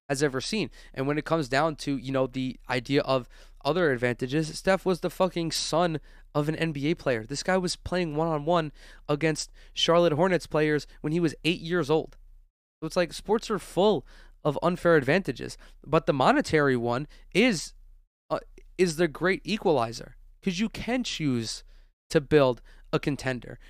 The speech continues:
You can choose to keep a team together if they're performing well.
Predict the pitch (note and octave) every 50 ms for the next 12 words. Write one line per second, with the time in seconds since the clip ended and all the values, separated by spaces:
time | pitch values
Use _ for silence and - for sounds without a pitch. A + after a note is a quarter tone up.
0 | - - - D#3+ G#3 G#3+ - - - G3+ A3+ C4 C4 A#3 - - - E3+ D3 B2+
1 | A#2+ A2+ - - - - - - - - F3 - - F#3 F3 - D#3+ - - D#3+
2 | D#3+ D3 C#3+ C#3 C3 C#3+ C#3 C3+ B2+ C3 B2 A#2 - - - - - - - -
3 | - _ _ _ _ _ _ _ _ _ - D#3 D3 - - E3 D3+ - D3+ C3+
4 | - - D3+ C#3 B2+ B2 A#2+ A2+ - - - -